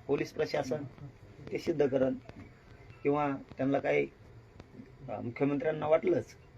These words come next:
मराठ्यांची दखल घेतली पाहिजे, तर ते आणखीन यंत्रणा दुसरी उच्चस्तरीय लावू शकते. ते आता या मुळाशी जायचं.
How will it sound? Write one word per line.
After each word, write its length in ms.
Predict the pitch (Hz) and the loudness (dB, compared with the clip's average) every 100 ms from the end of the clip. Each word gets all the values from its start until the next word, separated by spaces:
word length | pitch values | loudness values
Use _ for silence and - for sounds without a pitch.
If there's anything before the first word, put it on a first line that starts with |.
| - - - - 123 113 - - - - 135 | -20 -20 -20 -16 -10 -10 -12 -20 -20 -20 -2
मराठ्यांची 1160 | 113 156 156 147 160 160 165 - - - - 143 | 6 8 8 4 0 -4 -10 -10 -16 -16 -6 6
दखल 280 | 165 175 | 8 10
घेतली 300 | 165 165 190 | 10 8 10
पाहिजे, 320 | 165 117 98 82 - - - - - - - | 10 10 6 -6 -10 -18 -20 -20 -20 -20 -6
तर 60 | 254 262 | -6 0
ते 60 | |
आणखीन 360 | 269 226 247 285 | 2 4 6 8
यंत्रणा 440 | 269 254 247 233 | 8 8 6 4
दुसरी 460 | 214 214 240 233 226 - - | 0 0 0 2 0 -4 -6
उच्चस्तरीय 520 | - 170 180 - 165 156 | -2 2 2 4 2 4
लावू 160 | 151 | 4
शकते. 340 | 135 127 - 113 120 110 - - | 2 -4 -6 -8 -8 -14 -14 -6
ते 40 | 139 | -4
आता 200 | 135 139 | 2 4
या 100 | 139 | 6
मुळाशी 380 | 135 139 139 | 6 4 2
जायचं. 300 | 139 143 - | 2 2 0